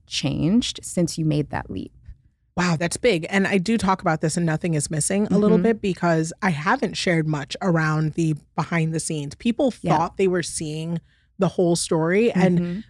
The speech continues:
Speaker 2: they did see the story in so much as I was living it real time.
Speaker 1: Yep.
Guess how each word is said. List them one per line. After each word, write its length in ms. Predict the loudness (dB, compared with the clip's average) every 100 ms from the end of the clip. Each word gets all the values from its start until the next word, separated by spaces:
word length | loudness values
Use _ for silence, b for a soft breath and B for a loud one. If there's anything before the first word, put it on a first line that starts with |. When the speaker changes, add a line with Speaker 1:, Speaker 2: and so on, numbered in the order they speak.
| 0
Speaker 2:
they 160 | 2 2
did 300 | 2 0 -2
see 200 | -2 0
the 140 | 0
story 460 | -4 -2 0 0 -2
in 300 | 0 2 2
so 140 | 2
much 280 | 2 0 0
as 220 | 0 0 -2
I 80 | 0
was 160 | 2 2
living 280 | 2 2 2
it 100 | -2
real 240 | -2 0 0
time. 340 | 0 0 2 0
Speaker 1:
Yep. 200 | -2